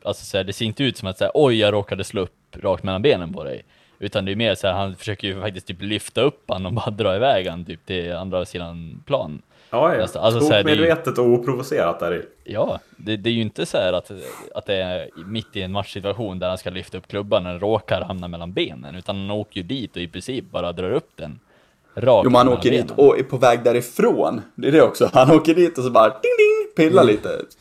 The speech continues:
Speaker 3: Ja, det är ofattbart.
Speaker 1: Ja.
Speaker 2: Ja, nej, men för att liksom, så, så, nu, nu vill jag inte vara, men alltså samma omgång så, så gör ju Victor Lodin den här tacklingen på Jonas Ahnelöv, där liksom, ja, han drar ju in huvudet i sargen. Det är ju väldigt ful tackling, tycker jag i alla fall.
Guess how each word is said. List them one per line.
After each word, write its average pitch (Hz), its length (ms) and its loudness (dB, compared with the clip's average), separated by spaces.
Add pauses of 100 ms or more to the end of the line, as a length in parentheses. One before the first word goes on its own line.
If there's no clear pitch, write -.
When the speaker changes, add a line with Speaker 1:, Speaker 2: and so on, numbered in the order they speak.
(260)
Speaker 3:
Ja, 107 120 4
det 117 140 8
är 101 300 4 (1200)
ofattbart. 170 880 4 (760)
Speaker 1:
Ja. 92 240 -16 (220)
Speaker 2:
Ja, 123 240 -2
nej, 147 80 -2
men 156 140 2
för 151 100 2
att 143 140 -2
liksom, 147 480 -6
så, 143 160 -8
så, 139 140 -6 (160)
nu, 156 220 0
nu 156 140 -2
vill 151 160 2
jag 139 120 2
inte 135 120 -10
vara, 127 220 -2
men 139 120 -2
alltså 143 180 -2
samma 156 380 2
omgång 107 540 0
så, 104 260 -6 (140)
så 107 320 -4
gör 110 280 0
ju 98 400 -2
Victor 107 280 -6
Lodin 110 320 0
den 87 100 -8
här 98 100 -4
tacklingen 98 440 -6
på 92 240 -2
Jonas 104 280 -6
Ahnelöv, 104 420 -2 (220)
där 95 280 0
liksom, 85 340 -14
ja, 90 160 -8
han 101 140 -6
drar 101 120 -2
ju 101 160 -4
in 90 380 -8
huvudet 104 400 -8
i 95 40 -12
sargen. 85 420 -4
Det 107 80 -2
är 107 40 0
ju 101 140 -4
väldigt 95 340 -4
ful 85 200 -10
tackling, 85 400 -10
tycker 101 200 -8
jag 90 100 -2
i - 40 -4
alla 71 80 -8
fall. - 160 -6